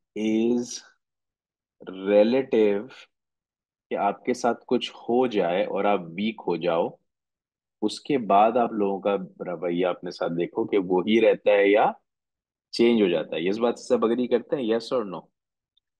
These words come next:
इंसान को पहचानने के लिए आपको weak state में जाना पड़ता है कुदरती तौर पे, या तो कुदरत आपको ले जाती है।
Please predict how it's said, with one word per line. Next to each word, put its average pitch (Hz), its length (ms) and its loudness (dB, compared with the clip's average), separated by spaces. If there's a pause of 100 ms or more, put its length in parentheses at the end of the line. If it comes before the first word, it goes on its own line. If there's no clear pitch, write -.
(280)
इंसान 107 380 -6
को 123 140 -2
पहचानने 110 600 0
के 123 120 -2
लिए 131 180 2 (100)
आपको 107 540 0
weak 107 340 -8
state 104 400 -6
में 110 240 -6
जाना 92 300 -2
पड़ता 85 520 -4
है 92 80 0
कुदरती 90 500 -4
तौर 87 260 2
पे, 110 200 0
या 104 100 0
तो 101 160 -4
कुदरत 113 420 0
आपको 101 300 -2
ले 92 140 -4
जाती 87 340 -4
है। 139 160 0